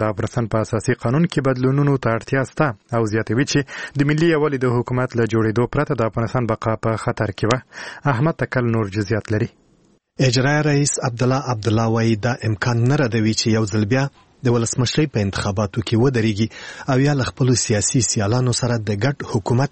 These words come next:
Speaker 2: پر جوړولو موافقه وکړي. ښاغلي عبدالله له رویټرز خبري اژانس سره په ځانګړې مرکه کې دا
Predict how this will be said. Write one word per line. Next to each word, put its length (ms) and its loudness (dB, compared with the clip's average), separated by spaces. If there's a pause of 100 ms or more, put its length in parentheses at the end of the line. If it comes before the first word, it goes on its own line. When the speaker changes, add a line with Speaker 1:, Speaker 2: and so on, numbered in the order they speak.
Speaker 2:
پر 220 0
جوړولو 420 2 (100)
موافقه 440 0
وکړي. 280 0 (480)
ښاغلي 340 2
عبدالله 340 -2 (240)
له 160 2
رویټرز 460 0
خبري 320 2
اژانس 340 0
سره 180 0
په 120 -2
ځانګړې 400 2
مرکه 320 0
کې 100 0 (100)
دا 60 0